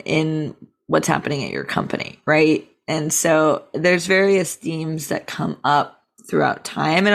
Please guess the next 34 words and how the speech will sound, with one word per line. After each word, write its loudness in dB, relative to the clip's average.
uh, -4
there's 2
also 2
just -4
new 0
stuff -4
that's -4
exciting, -2
that's -2
applicable 2
anytime, 0
right? 4
But 4
at 2
least 2
in 0
Goodreads' 0
case, -4
right, 4
our 4
book -2
club 0
was -2
a, 0
a 2
lot 2
focused -4
on 0
D 2
E 2
I 2
because -2
it 0
was 2